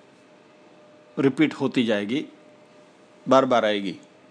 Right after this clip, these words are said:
शरीर के छह प्रकार हैं, अस्थि, जायते, वर्धते,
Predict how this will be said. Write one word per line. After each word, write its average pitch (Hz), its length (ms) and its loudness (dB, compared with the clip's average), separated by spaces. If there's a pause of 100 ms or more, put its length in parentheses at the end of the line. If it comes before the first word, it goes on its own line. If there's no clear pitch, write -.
(1500)
शरीर 202 420 4
के 226 140 0
छह 226 240 4
प्रकार 175 420 4
हैं, 139 400 -8 (1600)
अस्थि, 214 520 -2 (2000)
जायते, 160 720 0 (1500)
वर्धते, 139 680 0